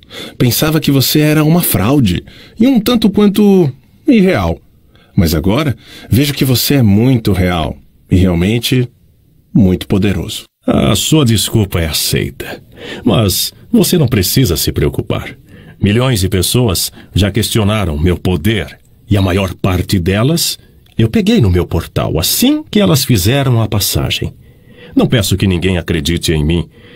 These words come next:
Speaker 2: Prefiro que as pessoas tenham medo de mim. Não sou um mendigo. Consigo tudo o que eu quero pela inteligência e pela força. Mendigar para que as pessoas acreditem nos meus princípios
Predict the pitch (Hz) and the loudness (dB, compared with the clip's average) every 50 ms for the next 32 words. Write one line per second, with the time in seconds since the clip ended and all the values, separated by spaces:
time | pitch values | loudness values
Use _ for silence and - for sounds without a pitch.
0 | - - - - - 95 92 - 120 120 110 92 85 - 92 90 - - 90 82 | -20 -12 -6 -2 -2 -2 0 0 -2 0 0 -2 -2 -2 -2 -2 -2 -2 -2 -2
1 | - - 107 110 107 92 - - 104 101 98 90 80 76 71 73 80 87 95 98 | 0 0 0 0 0 0 -2 -2 0 0 0 0 -2 -4 -4 -2 0 0 0 0
2 | 87 - 69 67 67 - - 69 69 69 - - - - - - - - - - | -2 -4 -6 -6 -4 -4 -2 -2 -2 -4 -4 -8 -12 -18 -20 -20 -20 -20 -10 -4
3 | - - 104 98 - - 151 143 120 98 90 92 95 85 78 76 78 104 117 107 | 0 0 0 0 0 0 0 2 2 2 2 2 0 0 -2 -2 0 0 0 0
4 | 90 - 71 67 67 - - - - - - 117 104 92 - 143 117 110 - - | -2 -4 -8 -10 -10 -12 -18 -20 -10 -4 -2 0 0 0 0 0 -2 -2 -6 -6
5 | - - 247 233 160 104 92 85 - - 98 92 82 69 - - 123 135 131 101 | -4 0 0 2 2 2 0 0 0 0 0 0 -2 -2 -2 -2 -2 0 0 -2
6 | 90 - 92 87 90 90 87 82 - 85 78 78 76 71 71 73 104 117 151 156 | -2 -2 -2 0 0 0 -2 0 -2 -2 -2 -2 -2 -2 -2 0 0 0 0 -2
7 | - - 180 190 196 - _ _ _ - 85 85 - 87 80 78 - - - - | -2 -2 -2 -2 -2 -6 _ _ _ -4 -4 -2 0 0 -2 -2 -4 -4 -4 -2
8 | 98 82 - - - - - - - - - - - - - 92 - 107 135 143 | -2 -2 -2 -4 -6 -6 -10 -12 -16 -20 -20 -20 -16 -12 -6 -2 0 0 0 0
9 | 127 - 120 90 85 107 131 147 127 92 78 73 - - 92 82 80 - 92 87 | 0 -2 -2 -2 -2 -2 -2 -2 -2 -4 -4 -6 -6 -4 -4 -2 -2 -2 -4 -4
10 | - - 90 - - 113 101 82 95 90 - - 92 80 71 78 110 143 139 - | -2 -2 -2 0 0 -2 0 -2 -4 -4 -2 -2 -2 -2 -2 -2 -2 -2 -2 -2
11 | 95 85 80 90 82 - - 104 107 113 - - 202 120 78 78 - - 110 131 | -2 -2 0 0 0 0 0 0 0 0 -2 -2 0 0 0 -2 0 0 2 2
12 | 185 175 - 98 82 73 73 - - | 2 0 0 -2 -2 -2 -2 -4 -6